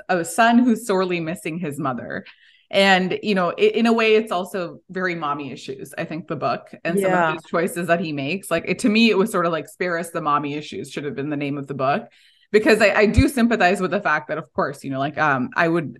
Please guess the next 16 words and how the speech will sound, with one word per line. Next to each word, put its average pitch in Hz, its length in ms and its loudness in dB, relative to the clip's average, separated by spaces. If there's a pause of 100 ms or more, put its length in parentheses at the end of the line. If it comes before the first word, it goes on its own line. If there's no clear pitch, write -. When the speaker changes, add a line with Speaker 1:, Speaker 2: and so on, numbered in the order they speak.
(100)
Speaker 1:
I 165 80 2
would 185 140 2
be 170 120 -4
in 156 80 -6
shambles. 151 420 -6
I'd 175 180 0
write 180 200 0
books 156 240 -8
on 151 120 -4
books 143 280 -6
if, 156 100 -12
like, 147 220 -4
you 139 80 -6
know, 131 140 -4
that 139 180 0
happened. 143 440 -4